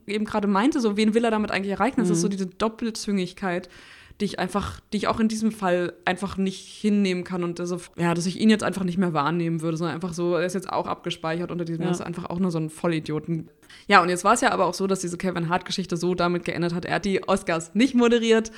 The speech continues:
Speaker 1: und jeder hat einfach davon mitbekommen. Es hat einfach Riesenwellen geschlagen
Speaker 2: Mhm.
Speaker 1: und es ist bei mir im Kopf drin, Kevin Hart ist homophob
Speaker 2: Ja.
Speaker 1: und wahrscheinlich auch bei vielen anderen, auch, auch wenn das vielleicht gar nicht so ist. Und das bedeutet, dass es einfach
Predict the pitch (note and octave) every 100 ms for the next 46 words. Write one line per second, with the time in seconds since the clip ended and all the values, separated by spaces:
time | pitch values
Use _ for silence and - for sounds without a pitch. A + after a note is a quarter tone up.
0 | - C4 - G3+ G3+ E3+ F#3+ G3 F#3+ F3
1 | F#3 F3+ E3+ F3 E3 F3+ E3+ D#3+ F3+ F3
2 | F#3+ F3 G3 A3 G#3 G#3+ F#3 F#3+ F#3+ F#3
3 | F3+ F3 F3 F3 F3 E3+ D#3+ G#3+ D4+ B3+
4 | B3+ A#3 - A3 G#3+ A3 A#3+ D#4+ C#4+ A3
5 | G#3+ - F#3+ A3 G3+ F3 F3 F#3+ F3+ C4
6 | F#3+ F#3 F3+ - F#3 F3 G3+ A#3+ G3+ E3+
7 | E3 A3 A#3 - F3+ E3 C#3 - F3+ D#3+
8 | G#3+ A3+ A3 G3 F3+ - E3 E3 C#3+ B2+
9 | - D#3 F3+ F#3+ F3+ F#3+ F#3 F3+ F3 F3
10 | F3